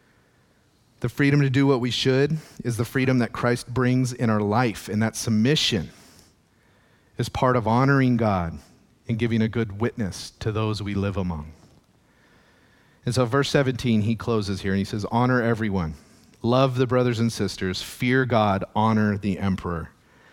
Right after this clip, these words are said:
So this verse is the practice of submission, right? You wanna talk about the doctrine of submission? Sure, we've been in specific context of the ruling authorities and the governments around us, but, but, but in a more general sense, this is the practice of what submission looks like in the life of a believer.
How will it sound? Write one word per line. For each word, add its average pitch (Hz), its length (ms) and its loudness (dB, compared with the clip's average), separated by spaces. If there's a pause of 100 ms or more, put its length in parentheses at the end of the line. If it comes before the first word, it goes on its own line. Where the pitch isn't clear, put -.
(460)
So - 140 -2
this 170 180 6
verse 156 320 4
is 127 140 -4
the 107 100 -2
practice - 800 -2
of 107 200 -6
submission, 90 580 -4
right? 92 120 -4
You 101 100 0
wanna 110 120 0
talk 117 140 -2
about 110 160 -2
the 104 60 -6
doctrine 104 580 0
of 104 120 0
submission? 104 560 -2 (360)
Sure, 123 280 2
we've 117 220 -2
been 117 160 2
in 107 180 2
specific 110 460 -4
context 113 600 -2
of 110 80 -2
the 107 100 -4
ruling 113 360 2
authorities 107 540 -2
and 104 100 0
the 110 40 0
governments 110 520 0
around 101 320 0
us, 104 260 -2 (300)
but, 131 220 2
but, 127 180 0 (200)
but 135 180 0
in 156 140 4
a 147 60 6
more 143 220 4
general 131 580 2
sense, 110 360 0
this 117 180 -2
is 127 120 0
the 123 100 -2
practice 127 520 0
of 107 120 -2
what 107 160 -2
submission 113 480 2
looks 107 200 -2
like 104 160 -2
in 98 80 -2
the 98 60 0
life 98 260 0
of 92 120 -6
a 95 60 -4
believer. 95 540 -6